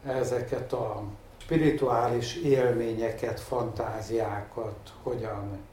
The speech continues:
idézik elő a halucinogének, mi ennek a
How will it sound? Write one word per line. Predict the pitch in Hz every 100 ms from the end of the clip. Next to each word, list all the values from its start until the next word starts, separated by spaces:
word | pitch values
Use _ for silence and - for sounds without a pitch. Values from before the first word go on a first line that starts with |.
| -
idézik | - 113 117 113 117 -
elő | 123 110
a | 101
halucinogének, | 123 160 143 - 131 123 117 117 113 113 107 - - - - - -
mi | 120 131
ennek | 120 117 -
a | 110